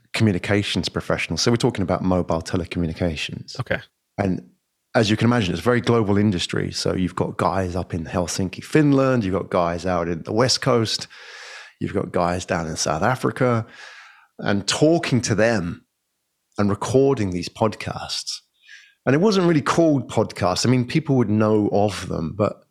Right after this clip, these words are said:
Speaker 1: you didn't really have the support. You didn't have Spotify for sure back then.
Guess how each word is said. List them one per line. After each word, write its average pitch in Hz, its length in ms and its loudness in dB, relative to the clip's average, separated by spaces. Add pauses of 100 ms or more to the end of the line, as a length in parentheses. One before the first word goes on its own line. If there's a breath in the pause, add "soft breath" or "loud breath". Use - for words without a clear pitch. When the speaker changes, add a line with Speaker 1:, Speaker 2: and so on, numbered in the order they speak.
(360)
Speaker 1:
you 120 80 6
didn't 151 180 4
really 143 140 4
have 127 200 2
the 117 80 2
support. 117 640 2
You 117 80 2
didn't 147 180 4
have 120 100 2
Spotify 107 580 0
for 85 120 -8
sure 90 280 2
back 85 280 -4
then. 87 340 0